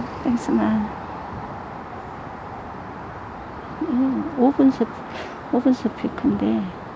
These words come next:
이 분, 삼 분 됐네, 이제. 어떤 때는 오 분도 참 길어요. 그래서 앞산에 그 석호산이라고 한 바퀴를 했는데,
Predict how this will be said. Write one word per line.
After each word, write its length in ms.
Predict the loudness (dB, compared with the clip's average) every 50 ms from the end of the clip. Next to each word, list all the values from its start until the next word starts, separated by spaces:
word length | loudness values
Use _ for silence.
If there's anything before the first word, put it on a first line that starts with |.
| -12 -12 2 4
이 100 | 4 6
분, 300 | 8 6 6 6 4 0
삼 260 | -4 0 6 8 8 8
분 180 | 8 6 4
됐네, 440 | 2 2 0 2 2 2 2 2 0
이제. 120 | -2 -2 -2 -4 -4 -6 -8 -10 -10 -10 -10 -10 -10 -10 -10 -10 -10 -10 -8 -8 -8 -8 -8 -10 -10 -10 -10 -10 -10 -10 -10 -4 0
어떤 220 | 0 6 6 6 8
때는 200 | 8 8 8 8 10
오 80 | 8 10
분도 300 | 10 12 10 12 10 8
참 280 | 4 4 2 4 4 4
길어요. 320 | 4 4 4 4 4 4 4 2 0 -2 -4 -6 -8 -10 -10 -10 -10 -10 -12 -10 -12 -12 -12 -10 -10 -10 -10 -10 -10 -8 -8 -6 -6 -6 -6 -6 -8 -8 -8 -10 -10 -10 -10 -10 -10 -10 -8 -10 -8 -10 -10 2
그래서 260 | 4 6 6 6 4 0 -8 -8 -6 -6 -6 -8 -8 -8 -10 -10 -10 -10 -10 -6 -4 -2
앞산에 500 | -2 -2 2 4 6 6 8 8 6 6
그 160 | 4 4 2
석호산이라고 960 | 2 0 -2 2 4 4 6 6 6 4 4 4 2 0 0 2 2 2 2 2 0 -2 -6 -10 -12 -14 -14 -14 -14 -14 -14 -14 -14 -12 -6 2
한 140 | 4 4 4
바퀴를 320 | 4 4 2 2 4 4
했는데, 460 | 6 4 4 4 4 2 0 0 -2